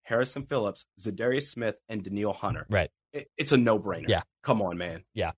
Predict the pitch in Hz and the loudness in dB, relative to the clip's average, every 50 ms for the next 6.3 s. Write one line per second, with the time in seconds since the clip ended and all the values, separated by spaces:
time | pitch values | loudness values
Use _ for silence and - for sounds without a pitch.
0 | _ _ _ _ _ - - 131 147 165 - 135 156 175 170 - - 165 156 151 | _ _ _ _ _ 0 4 6 6 6 8 8 8 8 8 8 8 8 10 10
1 | 143 127 - - - 165 170 170 170 139 - - 135 123 135 135 - - - - | 8 6 4 0 0 2 4 6 6 6 6 6 6 8 8 6 4 2 2 2
2 | 131 120 - - 113 113 110 110 104 101 87 - - 104 104 110 110 - - 104 | 2 2 2 4 6 6 6 8 6 4 2 2 2 4 4 4 4 6 6 6
3 | 95 90 - 104 110 101 113 117 110 - 120 104 95 90 92 110 113 120 117 113 | 6 6 6 4 6 8 8 6 8 8 8 8 8 8 8 8 8 8 8 6
4 | 110 87 120 127 131 127 120 - - 117 113 110 - - 110 110 107 101 101 98 | 6 6 6 8 8 6 4 4 4 4 6 4 4 4 4 6 6 6 6 6
5 | 95 92 87 - 85 85 78 - _ - 98 98 95 101 110 110 101 113 120 110 | 6 4 4 2 2 0 0 -2 _ -2 0 2 4 6 6 6 6 6 4 2
6 | - - 113 - - | 2 0 0 0 -2